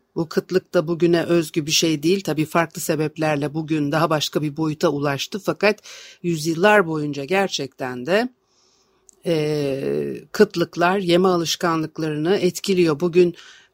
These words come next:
e, ha-, yani şimdi sözünü edince tabii, e, onu da, ondan da bahsetmiş olacağım ama mesela beşinci yüzyılda mü-, müthiş bir kıtlık oluyor Avrupa'da.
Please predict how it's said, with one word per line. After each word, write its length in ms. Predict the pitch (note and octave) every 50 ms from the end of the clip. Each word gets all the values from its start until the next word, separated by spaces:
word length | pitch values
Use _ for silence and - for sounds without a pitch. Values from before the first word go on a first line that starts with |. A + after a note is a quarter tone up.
| _ _ -
e, 300 | F3+ E3 D#3 D#3 D#3+ - - -
ha-, 120 | - - - -
yani 360 | F3 D#3+ D3 C3 C3+ C3+ C3+ C3+
şimdi 300 | - - D#3 D3+ D3+ C#3
sözünü 400 | - E3 D#3 C#3+ D#3+ D#3+ D#3+ D3+
edince 380 | D#3 D3 F3+ F#3 F3+ F3+ D#3
tabii, 440 | - - D#3+ D3 C#3+ D#3 D3+ C#3+ - _ -
e, 220 | - D#3 D3 D3 C#3+
onu 320 | D3 D3+ D#3 D#3+ D#3 D3
da, 280 | D#3 D3+ C#3+ B2+ - - _ -
ondan 440 | D3+ D3+ D#3 D3+ C#3+ D#3+ D#3+ D#3+ D3
da 80 | C#3+ C3+
bahsetmiş 540 | C#3+ C3+ B2 - E3 D3 - D3+ C#3+ -
olacağım 320 | E3+ E3 E3+ G3 C4 C#4+ B3+
ama 260 | F#3 D3+ C3+ B2+ B2 - - - - - - _ -
mesela 300 | C3+ - D3+ C#3 C#3 D3
beşinci 440 | E3 D#3 - - E3+ D#3+ E3 E3 F3
yüzyılda 720 | E3 D#3+ D3+ D3 D3+ D3+ D3 C#3 C#3 D#3 C#3 C#3 - - _ - - _ -
mü-, 180 | D3+ C#3+ C#3 C#3 -
müthiş 500 | D3+ D#3 D3 - - D#3 C#3 - - -
bir 320 | D3 C3 - - - - - - C3+ - -
kıtlık 580 | - - - - - D#3+ - - - - - _ _ -
oluyor 520 | D#3+ D#3+ E3 C#3+ C#3+ C#3+ D#3 G3 A#3 C#4 C#4 _ _ _ _ _ _ _ _ _ _ _ - - -
Avrupa'da. 800 | - E3 D#3 D#3 D3+ D3 - D#3+ D3 C3+ D3 G3 A3 C4+ -